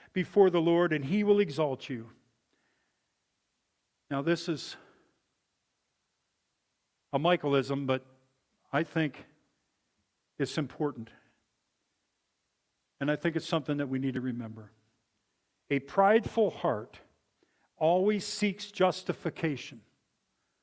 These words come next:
while the humble heart sees no need to travel down that road.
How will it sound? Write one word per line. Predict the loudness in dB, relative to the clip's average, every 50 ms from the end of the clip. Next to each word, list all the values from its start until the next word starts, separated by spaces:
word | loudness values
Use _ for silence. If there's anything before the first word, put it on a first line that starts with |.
| _ _ _ _ _ _ _ _ _ _ _
while | 2 4 4 4
the | 4 0
humble | 2 4 4 4 6 4 2 0
heart | 2 2 2 2 2 0
sees | -4 -6 -6 -6 -6 -4 0
no | 2 2 2 2
need | 2 2 0 0 0 -2 -2
to | -4 -4
travel | 0 2 2 2 2 2 -2
down | -2 -2 -2 -2 -2
that | -2 -4 -6 -6
road. | -8 -10 -12 -12 -14 -18